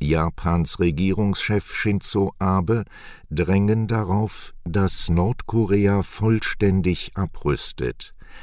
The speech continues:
Die Atom-, Chemie- und biologischen Waffen sowie das Raketenprogramm müssten unbrauchbar gemacht werden,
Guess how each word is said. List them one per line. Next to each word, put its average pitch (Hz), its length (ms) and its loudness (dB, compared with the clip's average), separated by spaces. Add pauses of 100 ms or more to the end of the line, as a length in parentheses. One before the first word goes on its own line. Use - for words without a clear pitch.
(340)
Die 71 400 0
Atom-, 104 760 0
Chemie- 101 760 2
und 98 360 0
biologischen 92 960 2
Waffen 69 540 -2
sowie 64 480 -4
das - 380 -4
Raketenprogramm 85 1300 -2 (120)
müssten 98 720 0
unbrauchbar 73 840 -2
gemacht 71 500 -2
werden, 76 400 0